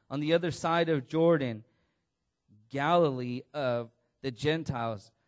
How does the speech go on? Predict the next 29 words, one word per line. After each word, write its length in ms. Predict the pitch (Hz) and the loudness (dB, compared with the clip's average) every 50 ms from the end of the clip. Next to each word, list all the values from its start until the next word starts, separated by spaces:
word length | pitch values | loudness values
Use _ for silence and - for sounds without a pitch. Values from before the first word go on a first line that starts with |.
| _ _ - | _ _ -6
The 80 | 170 | -6
glory 460 | 147 - 156 170 185 208 214 233 226 | -4 0 2 4 6 6 6 6 2
God 340 | 175 156 175 170 185 190 185 | 0 0 0 2 4 2 2
will 180 | 170 165 165 156 | 2 0 -2 -2
bring 460 | 135 131 175 208 202 180 170 160 160 | -2 -4 -4 -4 -2 -2 -2 -2 -2
will 140 | 165 165 143 | -4 -4 -4
come 320 | - - 180 185 185 175 | -4 -4 -4 -4 -4 -6
from 200 | - 175 165 165 | -6 -8 -6 0
this 300 | 160 196 208 - - - | 2 2 2 2 0 -4
region. 640 | 156 165 190 214 233 226 180 131 127 117 104 90 82 - - - - _ _ _ _ _ _ _ _ _ _ _ _ _ | -4 -2 0 0 2 0 -2 -2 -4 -6 -6 -8 -14 -20 -20 -20 -20 _ _ _ _ _ _ _ _ _ _ _ _ _
It's 180 | - 139 131 190 | -6 -6 0 2
inter-, 400 | 214 214 - 220 208 165 - - | 0 0 0 -4 -10 -10 -10 -8
it's 200 | 180 185 - - | -6 -6 -6 -6
interesting 520 | 180 208 208 - 208 196 170 - 196 190 175 | -6 -8 -6 -6 -8 -8 -6 -6 -6 -4 -4
to 100 | 170 156 | -4 -2
note 280 | 165 190 202 202 202 | 2 2 2 2 2
that 160 | 175 156 - | -2 -6 -4
this 220 | - 240 233 - - | -4 -4 -4 -2 -4
is 140 | 214 190 160 | -4 -2 -2
the 120 | 175 156 | -2 -4
first 420 | - - 208 220 220 196 - - | -2 0 2 2 2 2 0 -4
place 380 | - - 208 214 208 196 170 - | -6 -2 0 2 2 2 0 -2
that 220 | - 160 151 - | -4 -4 -4 -4
suffered 580 | - - - - 202 208 208 - - 190 170 151 | -8 -10 -4 0 0 0 0 0 -4 -8 -8 -6
the 100 | 151 151 | -6 -6
attack 460 | 147 - - - 196 190 185 180 - | -6 -6 -4 -2 0 0 0 0 -2
of 100 | 175 160 | -6 -8
the 120 | 165 170 151 | -8 -10 -12
Syrians. 600 | - - 185 190 190 175 143 127 120 113 104 | -12 -8 -6 -4 -4 -2 -4 -6 -8 -12 -14